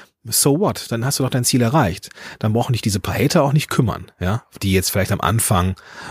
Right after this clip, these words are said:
ähm, wenn du jetzt vielleicht einen, einen richtigen Mehrwertklopper hattest und jetzt auf einmal eine Werbeveranstaltung ist,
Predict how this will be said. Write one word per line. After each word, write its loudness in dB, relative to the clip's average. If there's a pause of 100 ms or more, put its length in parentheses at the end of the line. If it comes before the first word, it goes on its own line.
(140)
ähm, -2
wenn -2
du 2
jetzt 0
vielleicht -4
einen, -2
einen -2
richtigen -2
Mehrwertklopper 0
hattest -2
und 0
jetzt 0
auf -2
einmal 0
eine 0
Werbeveranstaltung 0
ist, -2